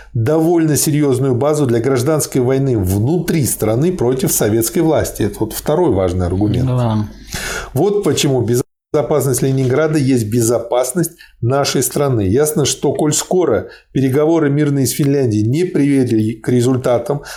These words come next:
Speaker 1: надо было объявить войну, чтобы при помощи военной силы организовать, утвердить и закрепить безопасность Ленинграда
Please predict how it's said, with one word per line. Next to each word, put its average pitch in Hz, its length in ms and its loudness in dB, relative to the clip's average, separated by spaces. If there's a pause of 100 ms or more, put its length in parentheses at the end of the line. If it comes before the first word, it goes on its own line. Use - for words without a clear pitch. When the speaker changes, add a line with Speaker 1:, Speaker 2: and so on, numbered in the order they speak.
(120)
Speaker 1:
надо 156 320 0
было 127 280 2
объявить 123 380 0
войну, 113 380 0
чтобы 127 320 0
при - 100 0
помощи 147 400 -2
военной 120 640 0
силы 160 520 0
организовать, 131 800 0
утвердить 135 640 -2
и 151 120 0
закрепить 127 640 -2
безопасность 117 640 0
Ленинграда 120 680 0